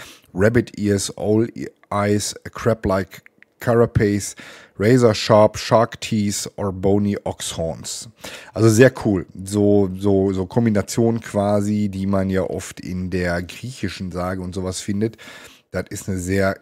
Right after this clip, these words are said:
coole Kombination. Aber, muss ich sagen, steht jetzt relativ wenig zu. Ich hätte mir jetzt gedacht, dass da mehr Informationen zu stehen, aber da steht relativ wenig zu. Da steht jetzt quasi nur Alter, Größe, Geschwindigkeit,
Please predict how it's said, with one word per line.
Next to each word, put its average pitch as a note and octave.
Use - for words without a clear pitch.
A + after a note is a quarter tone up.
coole A2
Kombination. A2
Aber, F#3+
muss C#3+
ich A#2
sagen, D#3+
steht E3
jetzt G2
relativ C3
wenig D3
zu. E2
Ich G2+
hätte C#3
mir C3
jetzt C3+
gedacht, B2
dass B2+
da A#2
mehr A#2+
Informationen A2+
zu F2+
stehen, G#2
aber G2+
da G2+
steht A2+
relativ G2
wenig G2
zu. D#2+
Da G2
steht A2+
jetzt G#2+
quasi G#2+
nur G#2
Alter, C#3+
Größe, B2+
Geschwindigkeit, A#2+